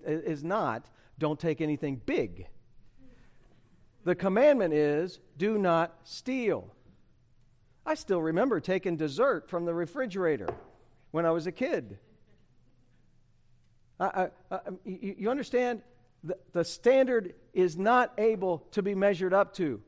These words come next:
None of us can measure up to God's standard. I love the last two. Honor your parents and love your neighbor as you, as yourself. The guy says, "I'm doing that." Well, tell me something. How many of us are perfectly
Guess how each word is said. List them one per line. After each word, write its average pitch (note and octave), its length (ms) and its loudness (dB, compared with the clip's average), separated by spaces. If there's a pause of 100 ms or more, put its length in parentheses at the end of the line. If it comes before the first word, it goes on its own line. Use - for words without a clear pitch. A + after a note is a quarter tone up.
(160)
None G3+ 400 4
of G#3 140 2
us E3 220 2
can F3 180 -4
measure G3 240 0
up F3+ 120 -2
to F#3+ 80 -4
God's F3+ 280 -2
standard. F#3+ 480 -6 (560)
I G3 80 2
love B3 220 6
the F3+ 80 4
last G3 420 6
two. E3 300 2
Honor G#3+ 280 2
your G3+ 160 2
parents A3 680 -2 (500)
and F#3+ 140 2
love G3+ 160 6
your G#3 100 2
neighbor G3 300 4
as F#3 180 6
you, F#3 480 -4
as F#3 160 2
yourself. F3 480 2
The E3 80 -4
guy G3 200 4
says, G3 260 -2
"I'm F#3+ 140 2
doing G#3 280 4
that." A#2+ 240 -4 (640)
Well, G#3 320 0 (920)
tell B3 120 4
me G3 100 0
something. D3+ 360 -2
How G3 180 -2
many A#3+ 220 0
of F#3 100 -2
us E3+ 340 2 (1000)
are C#3+ 120 0
perfectly F#3 920 -2